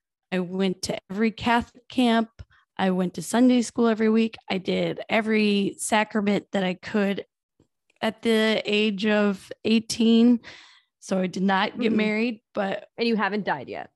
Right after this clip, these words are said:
Speaker 1: And I haven't died yet. And where, where we got a couple others, but so what I have learned by being so involved in the Catholic Church is that it's very intense. Like, I was a Eucharistic minister, and they were like, "Don't ever drop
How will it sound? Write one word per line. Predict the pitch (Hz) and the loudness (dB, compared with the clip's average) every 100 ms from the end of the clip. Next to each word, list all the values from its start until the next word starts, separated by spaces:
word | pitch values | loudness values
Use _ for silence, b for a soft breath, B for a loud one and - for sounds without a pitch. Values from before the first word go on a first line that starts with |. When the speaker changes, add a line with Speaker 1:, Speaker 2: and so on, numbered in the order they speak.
| _ _ - | _ _ 0
Speaker 1:
And | 220 | 2
I | |
haven't | 233 233 226 | 2 2 0
died | 214 202 196 | 0 0 -2
yet. | 196 202 208 381 330 | -2 -2 -4 -10 -8
And | 196 196 - - 370 - - | -6 -6 -8 -14 -18 -18 -8
where, | 202 196 190 | -6 -4 -4
where | 190 196 190 | -8 -10 -10
we | 185 | -10
got | 170 | -10
a | 175 | -8
couple | 208 196 | -8 -6
others, | 180 190 185 | -6 -6 -8
but | - - - - _ _ _ _ _ | -4 -4 -4 -8 _ _ _ _ _
so | - 302 262 240 - | -4 0 2 0 -4
what | 214 254 233 | -2 0 0
I | - 262 | 2 2
have | 269 220 | 4 2
learned | 277 302 247 240 | 4 4 6 4
by | 202 214 | 4 2
being | 214 208 | 2 2
so | 226 214 | 2 2
involved | 196 190 180 190 | 2 0 -2 -4
in | |
the | 196 | -4
Catholic | 208 196 - - | -2 -2 -4 -2
Church | 330 320 - | 2 2 0
is | 175 | -4
that | 190 - | -2 -4
it's | - _ _ _ _ - | -6 _ _ _ _ -2
very | 269 311 220 | 2 4 4
intense. | 175 - 202 - 196 | 0 -2 -2 -2 -2
Like, | 196 - - | -4 -4 0
I | 254 | 2
was | 269 | 4
a | 233 | 4
Eucharistic | 220 - 214 208 - - | 4 2 -2 -2 -4 -4
minister, | 165 170 160 - - - - | -4 -4 -6 -10 -14 -12 -4
and | 190 | 0
they | 214 | 2
were | 214 | 2
like, | 180 - _ _ | 0 -2 _ _
"Don't | 202 196 - | -4 -4 -2
ever | 214 233 240 254 254 - | 0 2 2 2 0 -4
drop | - 190 185 - | -2 2 2 -2